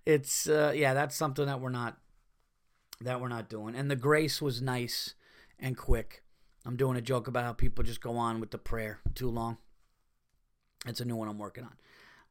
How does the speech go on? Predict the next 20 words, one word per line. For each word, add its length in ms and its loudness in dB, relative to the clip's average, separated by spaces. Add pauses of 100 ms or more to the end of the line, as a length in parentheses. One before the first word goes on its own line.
(120)
Um, 720 -2 (680)
anyway, 380 6
so 140 6
I 40 12
hope 140 10
everybody 300 8
had 100 4
a 40 -4
good 180 2
Thanksgiving. 800 -4
Uh, 440 -6
we 220 2
did 240 2
here 340 -4 (380)
in 120 -6
the 60 -6
Verzi 340 -6
house. 440 -12 (100)
Um, 600 -14 (300)
so, 480 -8